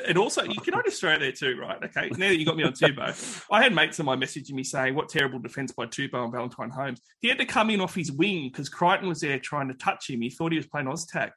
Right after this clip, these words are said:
Speaker 2: Still
Speaker 1: Like,
Speaker 2: should have made, he should have made the tackle, though. There's,
Speaker 1: oh,
Speaker 2: there's two
Speaker 1: he
Speaker 2: errors,
Speaker 1: had to,
Speaker 2: but he
Speaker 1: he
Speaker 2: should have
Speaker 1: had
Speaker 2: made
Speaker 1: to
Speaker 2: the
Speaker 1: come in
Speaker 2: tackle.
Speaker 1: there while he was marking
Speaker 2: He
Speaker 1: his
Speaker 2: should have
Speaker 1: own
Speaker 2: made
Speaker 1: winger.
Speaker 2: it.
Speaker 1: Like, that was a Crichton error as well.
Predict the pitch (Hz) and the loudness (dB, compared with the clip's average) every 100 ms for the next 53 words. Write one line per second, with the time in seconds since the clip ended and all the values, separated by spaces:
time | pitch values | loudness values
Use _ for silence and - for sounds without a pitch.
0 | _ _ _ _ - - 151 151 110 98 | _ _ _ _ -2 6 8 8 6 6
1 | 90 110 - 135 107 90 82 - 85 82 | 6 4 6 6 6 4 0 -2 -2 -2
2 | - 73 - 160 156 143 139 - 165 143 | 0 0 8 10 10 10 6 8 10 12
3 | 113 104 95 147 117 156 - 98 180 165 | 12 12 6 0 2 4 6 4 2 0
4 | 147 147 139 135 135 131 131 131 139 - | 0 -2 -2 -2 -2 -2 -4 -2 -4 -4
5 | 131 123 113 92 87 101 - 135 131 160 | -4 4 4 4 2 0 0 0 2 2
6 | 196 160 139 - - 135 139 135 123 113 | 2 0 -2 -8 0 2 2 0 -4 -4
7 | 123 - _ - 123 123 110 123 | -6 -12 _ -10 -8 -6 -8 -8